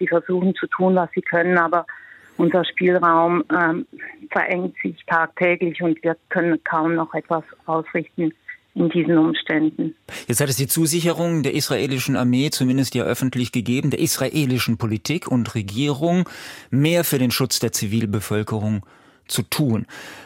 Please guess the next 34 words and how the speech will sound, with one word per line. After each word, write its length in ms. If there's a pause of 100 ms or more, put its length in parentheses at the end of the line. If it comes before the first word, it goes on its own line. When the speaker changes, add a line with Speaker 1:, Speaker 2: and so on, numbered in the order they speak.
(120)
Speaker 2:
Aus 200
Ihrer 240
Beobachtung 600
und 100
Erfahrung 500
heraus, 420
ist 160
das 120
passiert? 580 (1300)
Speaker 1:
Schauen 260
Sie, 100
in 160
Gaza 540
ist 180
die 60
Infrastruktur 1040
zu 100
großen 420
Teilen 420
zerstört. 600 (520)
Äh, 200 (100)
Zugang 260
zu 120
Wasser 540
ist 180
massiv 540 (140)
eingeschränkt. 880 (600)
Zugang 420 (100)
zu 140
Medizin 840
ist 260
kaum 260
noch 180
vorhanden. 680